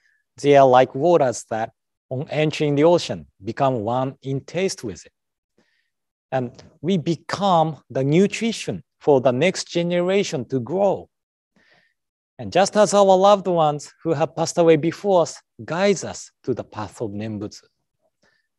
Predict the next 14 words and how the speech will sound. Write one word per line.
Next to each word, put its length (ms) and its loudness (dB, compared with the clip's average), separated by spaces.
So 160 -10
this 220 -2
is 300 2
how 420 6
I 120 -2
appreciated 840 -2
today's 340 -4
words, 460 -4
and 180 -10
I 80 -2
hope 320 -2
the 80 -8
explanation 680 -12
helped. 340 -12